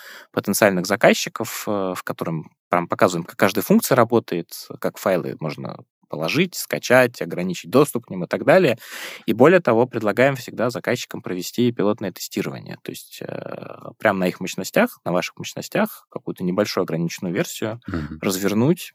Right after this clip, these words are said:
Speaker 1: показать вам, как это работает, оставить вам ее, чтобы вы могли с ней,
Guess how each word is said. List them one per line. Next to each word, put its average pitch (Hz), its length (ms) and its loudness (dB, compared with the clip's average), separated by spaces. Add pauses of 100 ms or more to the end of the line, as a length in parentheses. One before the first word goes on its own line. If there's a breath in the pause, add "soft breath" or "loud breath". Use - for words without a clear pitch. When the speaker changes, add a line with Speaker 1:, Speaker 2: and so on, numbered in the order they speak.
Speaker 1:
показать 101 460 0
вам, 82 140 -2
как - 200 -8
это - 140 -4
работает, 117 520 2
оставить 104 380 4
вам 87 200 -6 (200)
ее, 92 260 0
чтобы 78 260 -8
вы 82 200 -8
могли 82 260 -2
с - 120 -8
ней, 78 220 -6